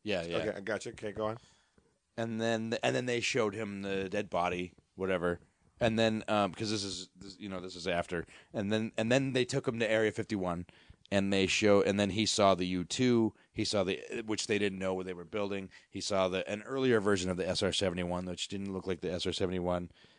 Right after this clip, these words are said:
Speaker 1: Uh, they didn't know it existed. So he goes back to report to Eisenhower.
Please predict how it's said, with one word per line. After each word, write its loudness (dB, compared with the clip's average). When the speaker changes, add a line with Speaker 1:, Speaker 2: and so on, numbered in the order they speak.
Speaker 1:
Uh, 2
they 2
didn't -2
know 0
it -2
existed. -4
So 2
he 4
goes 6
back 2
to -8
report -2
to 0
Eisenhower. -4